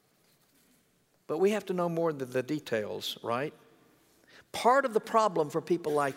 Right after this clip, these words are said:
us is that we are so familiar with the story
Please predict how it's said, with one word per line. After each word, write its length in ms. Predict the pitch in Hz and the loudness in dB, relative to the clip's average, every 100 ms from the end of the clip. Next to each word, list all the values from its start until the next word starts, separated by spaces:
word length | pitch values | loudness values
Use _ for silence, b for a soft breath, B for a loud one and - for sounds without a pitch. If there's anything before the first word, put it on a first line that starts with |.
| - | -2
us 320 | 143 127 - | 0 0 -4
is 240 | 156 151 | -2 -2
that 120 | 156 147 | 0 0
we 140 | 170 | 0
are 80 | 160 | 0
so 380 | - - 214 240 | -2 2 2 2
familiar 440 | 165 131 120 110 | 0 -2 -2 -2
with 180 | 107 113 | -8 -10
the 60 | 120 | -8
story 520 | - 131 120 110 | -6 -4 -6 -6